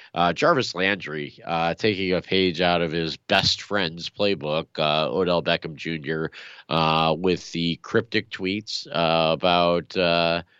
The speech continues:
you know, m-, maybe you're not where you're supposed to be in life right now. It was, it was canned audio, but it was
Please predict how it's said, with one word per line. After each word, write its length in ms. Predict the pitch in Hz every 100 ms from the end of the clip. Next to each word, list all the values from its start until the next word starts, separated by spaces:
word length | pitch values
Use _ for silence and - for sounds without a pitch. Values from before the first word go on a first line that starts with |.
| _ _ _ _
you 100 | 95
know, 140 | 90 71
m-, 100 | -
maybe 260 | 92 101 98
you're 140 | 95
not 240 | 95 95 92
where 360 | 90 104 101
you're 140 | 87 80
supposed 340 | - 104 -
to 40 | -
be 240 | 87 87
in 100 | 73
life 280 | 78 80 -
right 160 | 78 73
now. 180 | 82
It 40 | 107
was, 180 | 123 120
it 120 | 120
was 160 | 104
canned 380 | - - 127 87
audio, 560 | 87 85 82 71 64 73
but 240 | 76 78
it 160 | 78 65
was 320 | 85 80 -